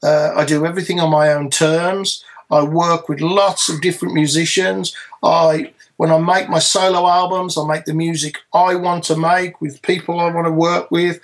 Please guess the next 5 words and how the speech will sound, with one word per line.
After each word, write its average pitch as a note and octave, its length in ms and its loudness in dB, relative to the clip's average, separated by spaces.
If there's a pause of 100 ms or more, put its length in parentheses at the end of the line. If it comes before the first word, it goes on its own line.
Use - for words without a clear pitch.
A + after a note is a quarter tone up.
(340)
I D#3+ 120 4
have E3 240 0
the D#3+ 60 0
most E3 580 0
incredible, F#3 1300 -2